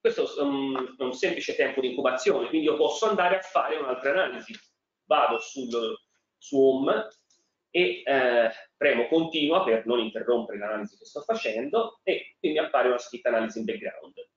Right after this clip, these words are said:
dove vedo l'analisi dell'acido malico. A questo punto seleziono un'altra analisi e vado a selezionare l'analisi della solforosa, andiamo a fare la solforosa sul rosso, sull'altro vino che abbiamo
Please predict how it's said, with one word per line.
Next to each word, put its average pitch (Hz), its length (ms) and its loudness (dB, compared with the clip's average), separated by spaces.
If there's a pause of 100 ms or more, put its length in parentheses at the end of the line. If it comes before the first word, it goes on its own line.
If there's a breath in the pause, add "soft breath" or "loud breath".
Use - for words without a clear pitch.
dove 165 180 4
vedo 113 560 -2
l'analisi 110 460 -6
dell'acido 85 420 -16
malico. - 260 -20
A - 560 -16
questo 226 240 -2
punto 240 240 2
seleziono 151 800 2
un'altra 113 460 0
analisi 127 680 -6
e 214 160 -6
vado 110 320 0
a - 100 -6
selezionare 110 720 -6
l'analisi 98 440 -8
della 104 160 -12
solforosa, 127 680 2
andiamo 117 220 -4
a - 40 -14
fare 120 180 0
la 104 60 -8
solforosa - 440 -8
sul - 220 -12
rosso, 160 440 0
sull'altro 95 420 -14
vino 110 200 -10
che - 80 -2
abbiamo 117 520 -4